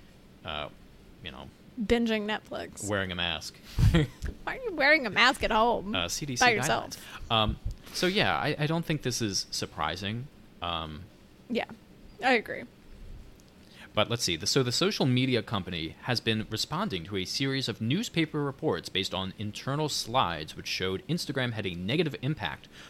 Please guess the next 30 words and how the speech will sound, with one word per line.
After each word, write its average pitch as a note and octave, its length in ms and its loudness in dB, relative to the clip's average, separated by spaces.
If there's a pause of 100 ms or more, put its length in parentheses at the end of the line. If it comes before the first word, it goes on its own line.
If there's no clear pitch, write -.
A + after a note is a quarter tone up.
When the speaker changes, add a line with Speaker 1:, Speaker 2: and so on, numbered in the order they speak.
(120)
Speaker 1:
on F#2 280 -2
one A#2+ 320 0 (100)
in G2 220 -4
three A#2 280 -4
teenage F#2+ 520 -4
girls D#2+ 280 -6
with G2+ 220 -4 (180)
regards E2 500 -2
to A2+ 120 -2
body D#2+ 380 -6 (320)
image D#2+ 300 -10 (320)
issues. E2 420 -2 (1800)
Facebook C#3 340 0
is B2+ 120 -2
continuing B2 540 -2
to G2+ 80 -8
respond F2+ 380 -4
to G2+ 100 -8
a F#2+ 60 -2
series C3 420 -4
of - 120 -10
stories A#2 480 -4 (800)
published G#2+ 320 -6
by G#2+ 100 -2
the G2 120 -6
Wall F2+ 180 -2
Street D#2 220 -8
Journal, G#2+ 220 -2
which A2+ 220 -8
suggest C3 560 -4